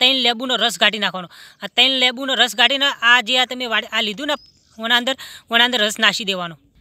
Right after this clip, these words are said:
એટલે કે આ ત્રણ લેબુનો રસ આ ઓના અંદર નાખી દેવાનો. નાખીને તમારે શું કરવાનું? અડધો કલાક, એક કલાક સુધી આ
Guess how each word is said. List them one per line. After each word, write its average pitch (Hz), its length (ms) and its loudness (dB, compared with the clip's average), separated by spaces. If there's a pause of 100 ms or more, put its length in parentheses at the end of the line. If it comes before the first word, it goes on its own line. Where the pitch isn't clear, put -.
(100)
એટલે 233 100 2
કે 294 80 4
આ 285 140 0
ત્રણ 277 240 4
લેબુનો 277 280 -2
રસ 269 240 -4
આ 294 520 0 (100)
ઓના 254 260 2
અંદર 247 140 -2
નાખી 226 300 0
દેવાનો. 196 200 -2 (340)
નાખીને 269 400 2
તમારે 277 380 0
શું 269 120 -10
કરવાનું? 269 240 -4
અડધો 196 200 -4
કલાક, 269 300 0
એક 262 140 -4
કલાક 262 240 0
સુધી 254 220 -2
આ 294 160 6